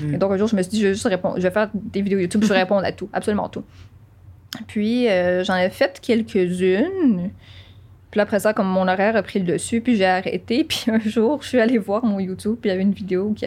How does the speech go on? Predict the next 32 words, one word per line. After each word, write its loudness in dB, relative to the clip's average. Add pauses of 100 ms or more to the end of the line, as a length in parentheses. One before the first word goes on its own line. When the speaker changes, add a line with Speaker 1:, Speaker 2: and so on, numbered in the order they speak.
(100)
Speaker 2:
qui -10
était -4
rendue 0
à, -4
je -12
sais -20
pas, -2
cent -2
mille -2
vues. -2 (220)
Speaker 1:
Hmm. 2 (600)
Speaker 2:
Puis, 0
euh, 0 (460)
j'ai, -6
j'ai, -4 (120)
j'ai, -2
ça, -2
ça -2
m'a 2
vraiment 2
<laughs> -6
étonnée 0
parce -2
que -4
moi, -2
j'avais, 0
j'avais -2
complètement 0
mis 2
ça 0
de -2
côté. -2